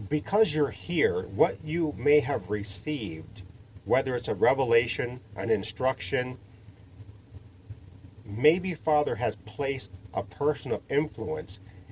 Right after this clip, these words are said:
in your pathway who's going to help you navigate in, manage, and deal through your situations, your circumstances, and or your crisis.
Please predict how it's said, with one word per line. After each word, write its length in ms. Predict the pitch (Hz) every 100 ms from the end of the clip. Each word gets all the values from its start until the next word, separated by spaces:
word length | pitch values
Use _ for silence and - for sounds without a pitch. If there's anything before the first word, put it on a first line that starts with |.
| - - -
in 200 | 151 175
your 160 | 135
pathway 680 | - 131 147 160 - 85 73 -
who's 140 | 127
going 260 | 139 143 139
to 160 | 127
help 340 | 110 151 160 - 143
you 420 | 139 92 78 95 - - -
navigate 720 | 101 113 131 139 135 135 147 - - - - - - - - -
in, 420 | 135 151 185 202 - - - - -
manage, 640 | 104 120 139 151 175 180 -
and 220 | 117 101
deal 380 | 120 131 127 110 - -
through 560 | 135 185 123 80 - - - - - - - - - - -
your 200 | 104 110
situations, 920 | - 139 - 151 107 85 - 92 110 - -
your 160 | 101 107
circumstances, 1000 | - 147 147 117 - 82 82 85 90 - - - - - - - - - - - -
and 220 | 113 123
or 160 | 113 95
your 140 | 95
crisis. 640 | 101 117 117 - - -